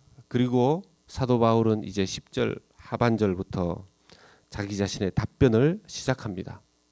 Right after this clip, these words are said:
더둘로는 아주 이 총독을 칭찬하면서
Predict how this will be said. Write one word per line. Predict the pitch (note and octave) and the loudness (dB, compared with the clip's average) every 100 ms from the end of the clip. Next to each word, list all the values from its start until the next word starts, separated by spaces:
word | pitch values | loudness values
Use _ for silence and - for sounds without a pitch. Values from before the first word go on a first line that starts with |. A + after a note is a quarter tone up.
| _ _ _ - _ _ _ _ C3 | _ _ _ -20 _ _ _ _ 4
더둘로는 | C3 F3+ F#3+ F3 D#3 - _ - | 6 8 6 4 2 -2 _ -20
아주 | - - - - G3+ - _ _ - | -16 -14 -12 -8 -6 -8 _ _ -6
이 | E3 D#3 D#3 | 0 0 0
총독을 | - G3 F#3 E3 C#3 - - _ | 0 2 2 4 2 0 -8 _
칭찬하면서 | - B3 - G3 C#3+ B2 G#2 A2 F#2+ | -6 -4 0 2 4 4 2 0 -4